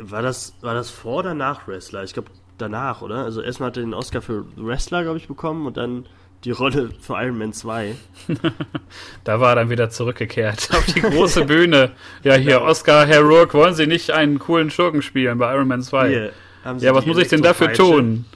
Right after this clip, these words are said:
Speaker 2: Russischer Akzent. Und dann hat er bestimmt so Method-Acting-mäßig sich so ein halbes Jahr lang in
Speaker 1: Wodka
Speaker 2: Moskau
Speaker 1: getrunken.
Speaker 2: befunden oder so.
Speaker 1: Wahrscheinlich. Also so, so ähnlich, äh, kam's auch rüber. Aber, äh, ähm,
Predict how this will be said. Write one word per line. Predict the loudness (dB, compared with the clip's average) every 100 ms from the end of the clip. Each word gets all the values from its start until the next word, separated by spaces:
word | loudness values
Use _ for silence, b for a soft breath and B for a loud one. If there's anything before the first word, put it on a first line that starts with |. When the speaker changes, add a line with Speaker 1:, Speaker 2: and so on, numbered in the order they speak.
| b b -8
Speaker 2:
Russischer | 0 0 2 2 2
Akzent. | 2 0 0 0 -8 -12
Und | -10
dann | -6 -4
hat | -2
er |
bestimmt | -2 -4 -4
so | -2
Method-Acting-mäßig | -2 -2 -6 -6 -8 -6 -8 -6 -6 -6 -8 -6
sich | -8 -4
so | -2
ein | 0
halbes | 2 0 -2
Jahr | 0 0
lang | 0 -2 -4 -8 B B B B
in | -4 0
Speaker 1:
Wodka | 0 2 0
Speaker 2:
Moskau | 0
Speaker 1:
getrunken. | 0 2 2 0 -8 -12 -10
Speaker 2:
befunden | -8 -4 -4 -4 -8
oder | -10
so. | -12 -14 -16 b b b b b b b -20
Speaker 1:
Wahrscheinlich. | -8 -4 0 0 -2 -6 -8 -4
Also | 2 4
so, | 4 2
so | 2 2
ähnlich, | 4 4 2 0 -4
äh, | -4
kam's | -2 -2 -2
auch | -4 -4
rüber. | -4 -2 -4 -8 -18 -20 -20 B B B B B B
Aber, | -2 0 -2
äh, | -6 -6 -2
ähm, | -2 -2